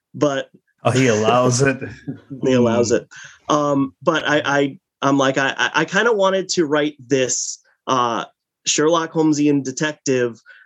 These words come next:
Speaker 1: kind of transplanted into the West. And I, I wrote this story that I <laughs> really, really love in five days, submitted it. And I said, "Well, you know, if, if this gets accepted, then that's great, 'cause this is a good paying market.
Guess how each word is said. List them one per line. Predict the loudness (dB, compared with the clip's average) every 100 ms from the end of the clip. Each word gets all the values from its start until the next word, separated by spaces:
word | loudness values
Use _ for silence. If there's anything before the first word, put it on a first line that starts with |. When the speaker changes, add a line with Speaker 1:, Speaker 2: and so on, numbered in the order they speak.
| _
Speaker 1:
kind | 0 2
of | 2 -2 -8
transplanted | -2 0 0 -2 0 2 4 2 0
into | -2 -2 -2
the | 0
West. | 0 0 -4 -6
And | -4
I, | -4 -2
I | 0
wrote | 0 0 0
this | -2 0
story | 0 2 2 0
that | -2 -2
I |
<laughs> | -2 -2
really, | -2 -2 -4 -2
really | 0 0
love | 0 -2 -2 -4 _ -20 -20 -12 -2
in | -2 -2
five | 0 2 2 0
days, | 0 2 2 2 0 -6 -16 _
submitted | -2 0 2 2 0
it. | 0 0
And | 0
I |
said, | 0 -2 -2
"Well, | 0 0 0
you | 0
know, | 2
if, | 0 0
if | 0 0 0
this | -2 -2
gets | -2 -4 -4
accepted, | -6 -6 -6 -2 0 0 0
then | 0
that's | 0 -2 -10
great, | -8 0 2 2 0 -4
'cause | -2 0
this | 0 -2
is |
a | -2
good | -2 -2 0
paying | -2 0 -2
market. | -4 -4 -2 -2